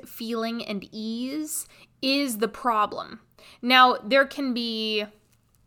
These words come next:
there can be an opposite issue where maybe you just sit in meditation all day, but you don't necessarily take any action, and so you're not really moving the needle, you just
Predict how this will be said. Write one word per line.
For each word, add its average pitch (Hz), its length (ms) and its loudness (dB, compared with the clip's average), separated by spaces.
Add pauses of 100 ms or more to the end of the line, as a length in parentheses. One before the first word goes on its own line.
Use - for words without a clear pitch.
there 226 320 0
can 240 180 -2
be 226 100 0
an 214 80 2
opposite 226 600 4
issue 220 480 -2
where 208 240 2
maybe 202 280 -4
you 202 100 -4
just 196 240 -6
sit 202 140 -2
in 202 80 -8
meditation 190 600 -6
all 196 200 -4
day, 196 380 -2
but 208 180 -4
you 202 100 -10
don't 196 240 -4
necessarily 196 1080 -6 (1160)
take 254 240 0
any 226 220 -6
action, 226 720 2
and 220 120 -6
so 233 120 -6
you're 220 80 0
not 214 160 0
really 220 200 -2
moving 208 380 -2
the 202 120 -4
needle, 214 420 -2
you 208 180 -6
just 202 520 -8